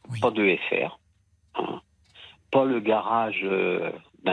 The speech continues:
Speaker 1: Oui.
Speaker 2: concessionnaire,
Speaker 1: D'accord. Oui.
Speaker 2: mais le nom très très long, hein, euh, très très long et plutôt à consonance, euh, africaine.
Speaker 1: Mhm.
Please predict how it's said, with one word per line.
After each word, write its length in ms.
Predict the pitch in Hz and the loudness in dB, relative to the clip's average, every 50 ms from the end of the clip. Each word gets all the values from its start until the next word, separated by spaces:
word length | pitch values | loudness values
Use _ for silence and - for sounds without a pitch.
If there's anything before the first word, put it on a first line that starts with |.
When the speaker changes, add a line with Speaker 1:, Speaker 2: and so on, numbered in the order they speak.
| 175 | 0
Speaker 1:
Oui. 160 | 165 170 175 165 | 0 0 2 2
Speaker 2:
concessionnaire, 680 | 156 - - 151 151 156 170 196 - 220 - - - 127 | 2 2 2 0 0 0 0 0 0 -2 -2 -4 -2 -2
Speaker 1:
D'accord. 480 | 139 139 - - 143 123 117 113 113 113 - - - - - - - - 143 | -2 -2 -2 -2 -2 -2 -2 -2 -4 -4 -2 -2 -2 0 -2 -2 -2 -2 0
Oui. 120 | 151 151 | 2 4
Speaker 2:
mais 200 | - 110 113 110 | 6 6 6 4
le 260 | 104 101 107 110 113 113 | 4 2 2 2 2 2
nom 420 | 117 120 127 127 120 110 98 82 - - - _ _ _ _ _ _ _ - | 4 2 2 2 2 0 -4 -6 -10 -18 -20 _ _ _ _ _ _ _ -4
très 160 | - 160 156 | -2 -2 -2
très 200 | - - - - | -2 -2 -6 -2
long, 300 | - 87 90 113 196 233 - _ _ _ _ _ - - | 0 2 2 2 2 0 -4 _ _ _ _ _ -16 -10
hein, 280 | - 156 165 165 208 - _ _ _ _ _ _ - | -8 -6 -6 -6 -8 -10 _ _ _ _ _ _ -10
euh, 440 | - 95 - 50 50 50 50 - - - | -8 -6 -4 -2 -2 -2 -2 -4 -6 -6
très 160 | - - 107 | 0 -2 0
très 220 | - - - 95 | 0 2 2 2
long 320 | 92 92 101 123 165 180 151 | 4 4 4 4 4 2 2
et 140 | 92 95 87 | 0 -2 -4
plutôt 560 | - - - 98 90 - - 117 117 107 98 | -4 -6 -8 -8 -6 0 0 2 2 4 2
à 80 | 90 | 0
consonance, 640 | 85 - 101 90 87 - 92 92 95 98 104 104 - - - - | 0 -2 -4 -4 0 0 0 2 2 2 2 0 -2 -4 -2 0
euh, 180 | 90 92 90 90 | 0 0 0 -2
africaine. 520 | - - - - - - - - 247 269 277 _ _ _ _ _ _ _ - | -2 -4 -4 -4 0 0 0 0 0 -2 -6 _ _ _ _ _ _ _ -8
Speaker 1:
Mhm. 420 | 156 151 147 151 160 170 196 226 | -8 -6 -6 -6 -6 -6 -8 -10